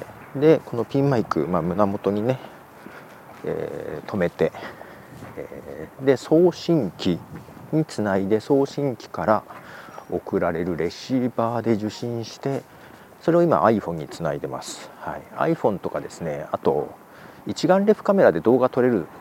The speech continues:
でしょ、今ね。一眼レフカメラにもつけることができると。で、嬉しいのはこのヘッドホンで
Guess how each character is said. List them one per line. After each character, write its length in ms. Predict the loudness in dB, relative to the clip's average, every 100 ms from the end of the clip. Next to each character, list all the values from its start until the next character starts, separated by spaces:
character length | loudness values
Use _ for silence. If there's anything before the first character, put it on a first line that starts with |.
| -18 -14
で 60 |
し 80 | -4
ょ、 40 |
今 160 | -4 -2
ね。 180 | -4 -6 -12
一 180 | -6 0
眼 160 | 2 2
レ 80 | 0
フ 120 | -2
カ 160 | -2
メ 100 | 0
ラ 100 | 2
に 100 | 2
も 240 | 2 0 -2 -10 -20 -20 -20
つ 120 | -12 -2
け 100 | 0
る 60 |
こ 100 | 0
と 60 | -4
が 80 | -6
で 100 | -6
き 60 |
る 80 | -8
と。 100 | -10 -16 -18 -18 -18 -18 -20 -20 -20 -8
で、 60 | 0
嬉 200 | 0 2
し 40 |
い 40 | 2
の 60 |
は 60 | 2
こ 80 | 2
の 440 | 0 -2 -4 -8 -10 -18 -20 -20 -6
ヘ 80 | -2
ッ 40 | 2
ド 100 | 2
ホ 100 | 2
ン 60 |
で 140 | -4